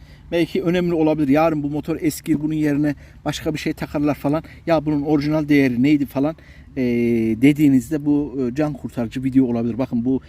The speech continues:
hiç değişmemiş. Orijinal bir, e, malzemesi. İkisinin de on beş amperlik,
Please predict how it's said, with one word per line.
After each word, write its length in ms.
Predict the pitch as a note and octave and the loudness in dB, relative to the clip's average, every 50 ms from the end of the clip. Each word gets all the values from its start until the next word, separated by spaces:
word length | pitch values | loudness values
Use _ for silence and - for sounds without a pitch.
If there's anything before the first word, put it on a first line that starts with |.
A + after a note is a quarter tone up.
| - - - - | -14 -16 -12 -12
hiç 180 | F3+ - - | -12 -2 4
değişmemiş. 500 | - C#3+ D3 C#3+ - - G#2+ C#3+ E3+ - - - | 6 6 6 6 2 -2 -6 -6 -6 -8 -6 -4
Orijinal 520 | B2 B2+ B2 A#2 C3 C#3 D3+ D3 C3+ A#2 | -2 -2 0 2 2 2 4 2 2 0
bir, 240 | A2 G2 - - - - - - - - - - | -2 -4 -6 -8 -8 -8 -10 -10 -12 -14 -10 -8
e, 520 | A#2 A2+ G#2+ G#2 G#2 G2+ G2+ G2 G2 F#2+ F#2 G2+ | -6 -4 -4 -4 -4 -4 -4 -4 -6 -4 -2 2
malzemesi. 720 | A#2 B2 B2 A#2+ G2+ G#2+ G#2 G2+ - - - G2+ A2 - | 2 4 4 2 0 -2 -4 -6 -6 -8 -10 -12 -10 -10
İkisinin 460 | - - - G#3 - - A#2+ A2+ G#2 G2+ | -8 -6 -6 -4 -2 -2 -2 0 0 -2
de 140 | C#3+ E3 | -4 -4
on 260 | D#3 - E3 E3 D3 B2+ | -4 -4 -2 0 0 0
beş 180 | A2+ - - | 0 -2 -2
amperlik, 600 | D3+ C3+ B2+ A#2+ - A#2+ G#2+ B2 E3 - - - | -2 -2 -2 0 -2 -2 0 0 -2 -2 -6 -14